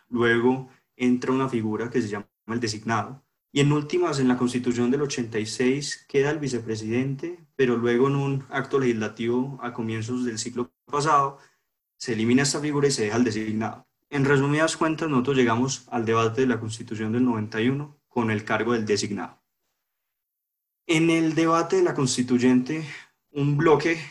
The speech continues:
quería mantener esta figura, otro bloque quería instaurar la vicepresidencia. La figura del designado es realmente, ha evolucionado, pero como la proponen en concreto en este proyecto de acto legislativo, es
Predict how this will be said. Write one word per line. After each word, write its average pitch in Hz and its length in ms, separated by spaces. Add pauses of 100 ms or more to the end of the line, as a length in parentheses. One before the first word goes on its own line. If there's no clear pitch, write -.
(240)
quería 113 240
mantener 113 440
esta 131 260
figura, 139 480
otro 127 320
bloque 120 380
quería 107 320
instaurar 107 480
la 107 80
vicepresidencia. 104 760 (840)
La 139 80
figura 170 260
del 202 80
designado 143 720
es 147 140
realmente, 151 720 (180)
ha 131 100
evolucionado, 120 600
pero 104 200
como 120 180
la 117 140
proponen 127 380
en 135 100
concreto 113 380
en 131 80
este 127 160
proyecto 120 480
de 120 60
acto 123 180
legislativo, 135 580 (800)
es 120 380